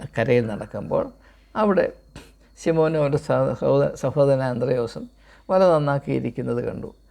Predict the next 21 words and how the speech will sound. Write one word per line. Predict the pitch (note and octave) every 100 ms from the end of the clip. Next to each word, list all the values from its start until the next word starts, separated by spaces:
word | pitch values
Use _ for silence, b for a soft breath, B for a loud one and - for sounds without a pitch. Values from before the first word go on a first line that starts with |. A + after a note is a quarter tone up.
| b
അവൻ്റെ, | - D#3+
അവരോട് | D#3+ D#3 D#3+
യേശു | D3+ D3
പറഞ്ഞു, | C#3+ C#3 D3
"എന്നെ | C#3+ C#3
അനുഗമിപ്പീൻ, | B2 B2 B2+ A#2+ - D3+
ഞാൻ | C#3 A#2+
നിങ്ങളെ | A#2+ C3
മനുഷ്യരെ | C#3 B2+ - C#3
പിടിപ്പിക്കുന്നവരാക്കും, | B2 A#2 G#2+ A#2 A2 A#2 A#2 A2 A2 - - - _ _ _ _ _
ആ, | A#2
പിടിക്കുന്നവരാക്കും" | A2 C3+ D3 C3+ B2+ A2+ G#2 - A2 - b b -
എന്ന് | G#3+
പറഞ്ഞപ്പോൾ | F#3 E3+ F3+ F#3 D#3+
അവർ | - D#3 F3+ - - - -
വല | D#3 C#3+ D3+
വിട്ടു | C#3+ B2 - B2
വന്നു. | G#2 G2+ G2
അതിൻ്റെ | D3+ - D3
അർത്ഥം | A2 A2 - G3 D#3+
എന്താണ്? | C#3 A#2+ A2+ A2+